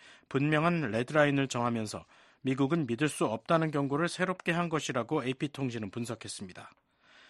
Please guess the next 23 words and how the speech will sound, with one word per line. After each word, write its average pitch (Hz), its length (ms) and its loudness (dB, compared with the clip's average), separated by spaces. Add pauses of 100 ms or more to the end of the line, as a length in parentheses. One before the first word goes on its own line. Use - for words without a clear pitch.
(320)
이와 165 180 10
관련해 170 300 6
미국 160 280 2
국무부는 160 640 2
말이 135 280 8
아닌 175 240 4
행동으로 180 540 2
이란의 156 360 4
지도력을 139 500 2
판단할 185 480 2
것이라면서 131 680 -2 (440)
이란이 165 320 4
진지함이나 151 800 2 (160)
새 - 200 0
접근법을 160 600 0
보여주길 143 460 2
원한다면 120 600 0
핵 139 180 -8
관련 139 380 0
긴장 135 400 0
고조 127 300 -2
행위를 139 340 0
멈추고 117 500 -6